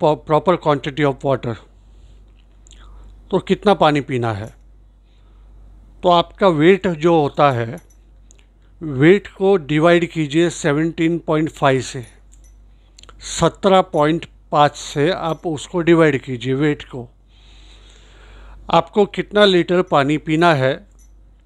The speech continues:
दिन में, वो actually आपको मालूम पड़ जाएगा। तो इस हिसाब से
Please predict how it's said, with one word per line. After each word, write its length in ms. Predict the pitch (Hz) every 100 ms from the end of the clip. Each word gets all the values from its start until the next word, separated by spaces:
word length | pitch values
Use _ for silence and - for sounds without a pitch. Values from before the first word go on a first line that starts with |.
| _ _ _ - - - -
दिन 280 | 143 165 175
में, 280 | 139 127 180 - - _ _ -
वो 160 | 185 160
actually 360 | 120 - 175
आपको 260 | 165 - 180
मालूम 300 | 156 143 185
पड़ 240 | - 160
जाएगा। 540 | 131 113 107 113 139 - _ - - - - _ _ _ - - - - - - - - - - - - - - - -
तो 180 | 190 -
इस 280 | 208 196
हिसाब 340 | 160 147 180 175
से 440 | - 143 131 170